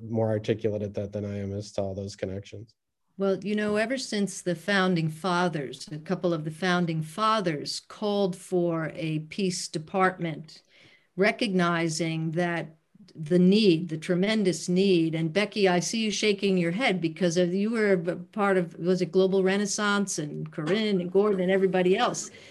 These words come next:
Speaker 2: Yeah, yeah. So you're, yeah, you're muted, but I'd love to hear what you have to say in a minute. Let, I just wanna say that at that time, the fa-, when the founding fathers,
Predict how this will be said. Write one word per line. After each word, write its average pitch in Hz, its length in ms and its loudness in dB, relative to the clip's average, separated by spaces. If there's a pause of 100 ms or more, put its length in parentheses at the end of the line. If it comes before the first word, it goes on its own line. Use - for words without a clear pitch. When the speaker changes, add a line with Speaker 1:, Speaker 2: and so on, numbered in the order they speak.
(480)
Speaker 2:
Yeah, 208 280 2 (600)
yeah. 208 260 2
So 196 440 2 (840)
you're, 220 440 -2
yeah, 180 360 2
you're 214 240 2
muted, 226 420 6
but 175 140 4
I'd 185 180 4
love 214 220 2
to 240 60 0
hear 233 180 0
what 220 120 2
you 208 100 4
have 196 220 4
to 185 80 -8
say 208 320 4
in 180 80 6
a 170 40 2
minute. 165 320 0
Let, 180 220 2
I 180 80 4
just 254 240 0
wanna 269 220 2
say 247 280 2
that 190 180 4
at 190 200 2
that 240 280 2
time, 214 520 2
the 170 100 0
fa-, 202 260 -2
when 190 160 4
the 180 60 4
founding 233 540 0
fathers, 202 840 -2